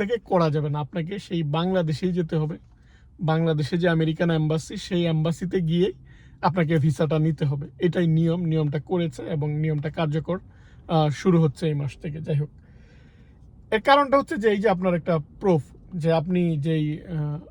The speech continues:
রিটার্ন করবেন, স্টুডেন্ট ভিসা হচ্ছে নন ইমিগ্রেন্ট ভিসা, যা আমাদেরকে প্রমাণ করতে হয় যে আমি দেশে ফিরবো। তাই আপনি যদি দেশে থাকেন, তাহলে এর একটা প্রমাণ যে আপনি already দেশে আছেন, আপনাকে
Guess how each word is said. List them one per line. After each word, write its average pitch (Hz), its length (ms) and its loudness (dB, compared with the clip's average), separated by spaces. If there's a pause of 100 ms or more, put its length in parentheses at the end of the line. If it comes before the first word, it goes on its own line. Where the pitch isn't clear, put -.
(520)
রিটার্ন 208 340 4 (140)
করবেন, 143 240 2 (100)
স্টুডেন্ট 185 420 2
ভিসা 180 240 0
হচ্ছে 180 160 -6 (120)
নন 196 160 0 (100)
ইমিগ্রেন্ট 156 460 0
ভিসা, 139 240 -8 (600)
যা 170 80 4 (140)
আমাদেরকে 160 340 0 (100)
প্রমাণ 202 240 0 (100)
করতে 165 200 -4
হয় 190 120 0
যে 185 100 0
আমি 156 100 0 (120)
দেশে 156 220 0 (100)
ফিরবো। 147 260 -4 (300)
তাই 175 180 4
আপনি 190 200 -4
যদি 185 140 0 (140)
দেশে 160 220 -2 (100)
থাকেন, 214 220 -4 (120)
তাহলে 170 280 -2
এর 165 120 -2
একটা - 140 -6 (120)
প্রমাণ 175 260 0 (100)
যে 156 100 -4
আপনি 156 200 -6
already 160 320 0 (100)
দেশে 147 200 -6 (120)
আছেন, 165 240 -8 (600)
আপনাকে 165 240 0